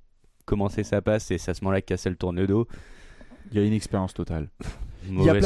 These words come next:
Speaker 2: choses.
Speaker 1: communication,
Speaker 2: Ouais.
Speaker 1: quiproquo, c'est, ça, pff, ça peut arriver, c'est juste dur que ça arrive à ce moment-là, quoi. C'est,
Speaker 2: C'est,
Speaker 1: enfin, c'est
Speaker 2: franchement,
Speaker 1: tellement
Speaker 2: c'est,
Speaker 1: dur.
Speaker 2: c'est
Speaker 1: Et elle est
Speaker 2: tellement
Speaker 1: très,
Speaker 2: dur.
Speaker 1: très moche. On va pas, là, on a parlé de Mitch Johnson, faut pas lui trouver d'excuses, hein. Ces quarante dernières secondes, elles sont catastrophiques.
Speaker 2: Ouais.
Speaker 1: Moi, toute la vidéo, j'ai été assez critique avec lui, même si sa deuxième mi-temps est bonne.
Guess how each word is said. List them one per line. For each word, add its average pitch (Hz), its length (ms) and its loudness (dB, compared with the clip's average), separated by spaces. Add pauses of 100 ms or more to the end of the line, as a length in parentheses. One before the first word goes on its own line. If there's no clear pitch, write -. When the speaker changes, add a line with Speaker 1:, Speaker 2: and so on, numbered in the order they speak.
Speaker 2:
choses. 107 80 4
Speaker 1:
communication, 101 640 0
Speaker 2:
Ouais. 110 200 4
Speaker 1:
quiproquo, - 480 -2
c'est, 107 200 -4
ça, - 100 -8
pff, - 320 -14
ça - 140 -2
peut - 180 -4
arriver, 95 320 0
c'est - 140 -10
juste - 240 -18
dur - 200 -4
que - 60 -18
ça 87 120 0
arrive 85 160 0
à 78 60 -2
ce - 100 -12
moment-là, 78 240 -8
quoi. - 200 -10
C'est, - 180 -10
Speaker 2:
C'est, - 200 2
Speaker 1:
enfin, 80 80 2
c'est 78 80 -2
Speaker 2:
franchement, - 280 -10
Speaker 1:
tellement 87 220 0
Speaker 2:
c'est, 87 60 -4
Speaker 1:
dur. 85 160 -2 (160)
Speaker 2:
c'est - 180 -6
Speaker 1:
Et 85 160 0
elle 82 100 2
est 190 80 4
Speaker 2:
tellement 151 160 4
Speaker 1:
très, 87 120 0
Speaker 2:
dur. 104 80 2
Speaker 1:
très 110 140 0
moche. 110 260 -4 (200)
On 82 80 -6
va 78 60 -4
pas, 87 280 2
là, 92 180 2
on 87 80 -4
a 82 40 0
parlé 85 160 -2
de 85 60 -8
Mitch 80 120 -10
Johnson, 85 300 -2
faut - 80 -16
pas 80 80 -2
lui 78 60 -2
trouver 82 180 -4
d'excuses, 98 320 -2
hein. 82 80 -4
Ces - 140 -10
quarante 85 220 -6
dernières 87 200 -2
secondes, 104 220 -4
elles 87 80 -2
sont - 120 -10
catastrophiques. 87 680 -4
Speaker 2:
Ouais. 101 160 2 (340)
Speaker 1:
Moi, 82 120 -2
toute - 140 -6
la 85 60 0
vidéo, 85 220 -2
j'ai 87 120 -6
été 87 120 -2
assez 85 180 -2
critique - 260 -6
avec 87 260 -2
lui, 110 100 -4
même 90 240 -6
si - 120 -6
sa - 120 -4
deuxième 85 160 -4
mi-temps 90 200 -4
est 85 80 -2
bonne. 107 260 -2